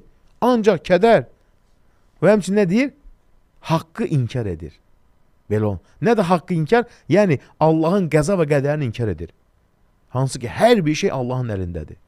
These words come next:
Və bəzən də o qədər Allaha qarşı pis düşüncəsi artır ki, hətta kafirlərdən belə ola bilər insan. Ləmmətül mələk, mələyin yaxın olması,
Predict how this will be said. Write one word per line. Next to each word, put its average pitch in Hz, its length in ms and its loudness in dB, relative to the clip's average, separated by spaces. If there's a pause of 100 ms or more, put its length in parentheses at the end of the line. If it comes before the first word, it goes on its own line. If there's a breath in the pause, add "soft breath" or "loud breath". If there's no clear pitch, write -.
(1120)
Və 113 220 2 (180)
bəzən 214 680 4
də 175 160 2 (760 soft breath)
o 285 200 8
qədər 208 360 4
Allaha 175 480 2
qarşı 160 420 0 (360)
pis 294 240 6
düşüncəsi 160 600 -4
artır 165 440 2
ki, 277 200 6 (1000)
hətta 139 800 2 (180)
kafirlərdən 120 680 -6
belə 113 140 -6
ola 104 200 -6
bilər 85 200 -10
insan. - 240 -20 (1500)
Ləmmətül 240 540 4
mələk, 269 400 2 (680)
mələyin 185 380 4
yaxın 226 260 4
olması, 220 400 2